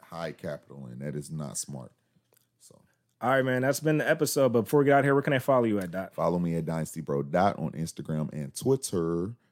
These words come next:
Speaker 1: What about you, bro?
Speaker 2: Chief Sosa F F. And be sure to subscribe to the podcast, Dynasty Bros F F. Um, and also, hey, check out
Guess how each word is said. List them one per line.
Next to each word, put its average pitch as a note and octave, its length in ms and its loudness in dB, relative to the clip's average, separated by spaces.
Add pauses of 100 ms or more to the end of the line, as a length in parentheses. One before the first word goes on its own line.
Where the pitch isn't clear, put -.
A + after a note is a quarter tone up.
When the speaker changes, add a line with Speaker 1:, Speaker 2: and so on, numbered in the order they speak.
(120)
Speaker 1:
What F2 140 0
about E2+ 300 0
you, G2 80 0
bro? F#2 340 2
Speaker 2:
Chief F#2+ 240 -8
Sosa F#2+ 340 -8
F F#2+ 280 -10
F. C#3+ 400 0
And A2+ 180 -4
be A2 60 -2
sure A2+ 280 0
to G#2 160 -10
subscribe G#2+ 380 -2
to - 80 -8
the F#2+ 60 -6
podcast, B2+ 720 2
Dynasty G#2+ 240 -8
Bros G#2 180 -4
F G#2+ 180 -4
F. B2+ 300 0 (280)
Um, G2 240 -10
and G#2+ 120 -4
also, D3+ 440 2
hey, B2+ 160 4
check C#3 200 0
out C3 260 2